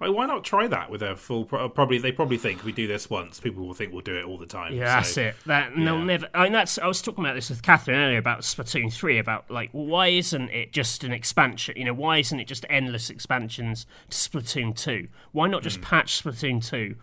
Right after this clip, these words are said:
Speaker 2: with all the stuff they've changed for Splatoon three and sort of be done with it? But I think if you open up that,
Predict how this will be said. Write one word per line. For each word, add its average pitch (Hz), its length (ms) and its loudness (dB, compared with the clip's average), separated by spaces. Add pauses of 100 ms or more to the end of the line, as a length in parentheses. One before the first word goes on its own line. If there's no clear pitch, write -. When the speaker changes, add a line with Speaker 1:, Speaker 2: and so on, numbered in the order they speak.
(180)
Speaker 2:
with 123 180 -2
all 143 240 -4
the 120 60 -6
stuff 117 340 -4
they've 117 160 -2
changed 110 380 -2
for 113 80 -10
Splatoon 113 500 -6
three 110 440 -6 (360)
and 110 380 4
sort - 240 -2
of 113 120 -10
be 127 140 -2
done 123 300 0
with 110 120 -2
it? 98 220 -12
But 127 140 -2
I 117 80 0
think 151 360 -2
if - 200 -12
you 170 140 -2
open 147 340 0
up 135 180 0
that, 117 300 2